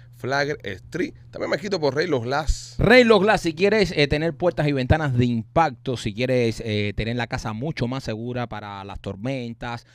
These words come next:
Speaker 2: para los ladrones también y, por supuesto, ahorra de energía porque la casa se cierra mucho mejor, está hermética. Yo te recomiendo que visites nuestros amigos de Rey Los Glass. Nosotros somos clientes de ellos, pusimos las puertas y las ventanas de impacto en nuestra casa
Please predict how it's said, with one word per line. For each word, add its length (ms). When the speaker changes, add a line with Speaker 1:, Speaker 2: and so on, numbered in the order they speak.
Speaker 2:
para 200
los 160
ladrones 360
también 380
y, 180
por 220
supuesto, 580
ahorra 420
de 60
energía 420
porque 220
la 100
casa 360
se 240
cierra 340
mucho 240
mejor, 300
está 160
hermética. 520
Yo 200
te 80
recomiendo 560
que 400
visites 340
nuestros 260
amigos 240
de 80
Rey 220
Los 160
Glass. 260
Nosotros 580
somos 220
clientes 380
de 140
ellos, 120
pusimos 300
las 100
puertas 220
y 40
las 100
ventanas 320
de 60
impacto 280
en 60
nuestra 240
casa 280